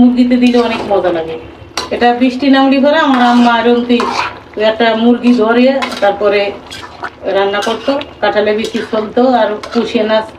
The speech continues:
জাংলেতে কাটিয়ে এনে অমনি সাথে সাথে চুলোয় দিত। নানু, উপরে আমি এখন ঝোলে পানি দিয়ে দিলাম। এই পানিটা হচ্ছে এই যে ব্লেন্ডার করছিলাম মশলা, সেইটা ধোয়া পানি। তোমরা আবার ভাবতে পারো, "নানু কি পানি দিলে?"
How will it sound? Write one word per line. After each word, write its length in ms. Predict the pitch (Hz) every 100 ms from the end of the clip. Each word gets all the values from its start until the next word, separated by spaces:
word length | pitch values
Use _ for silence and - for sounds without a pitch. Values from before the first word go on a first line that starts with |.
| - - - - 196
জাংলেতে 460 | 220 220 214 220
কাটিয়ে 380 | 214 220 - 233
এনে 200 | 226 285
অমনি 220 | 233 214
সাথে 280 | - 196 196
সাথে 240 | 196 - -
চুলোয় 240 | 208 185 180
দিত। 260 | 175 170 175 - - - - - - -
নানু, 240 | 214 233 240
উপরে 180 | 269
আমি 200 | 269 254
এখন 240 | 247 247 247
ঝোলে 200 | 208 226
পানি 220 | 254 262
দিয়ে 180 | 262 269
দিলাম। 320 | 262 285 302
এই 100 | 254
পানিটা 420 | 247 247 247 254
হচ্ছে 260 | 247 247 277
এই 80 | 269
যে 220 | 285 269 - - - 214
ব্লেন্ডার 440 | 233 247 262 269
করছিলাম 480 | 285 247 294 294 277
মশলা, 360 | 247 294 320
সেইটা 340 | - 240 240 240
ধোয়া 200 | 202 208
পানি। 400 | 220 247 262 339 - - - - - -
তোমরা 200 | 226 233
আবার 160 | 240
ভাবতে 280 | 240 214 262
পারো, 240 | 247 240 240
"নানু 460 | 240 247 240 - - -
কি 160 | 247
পানি 220 | 240 226 208
দিলে?" 240 | 202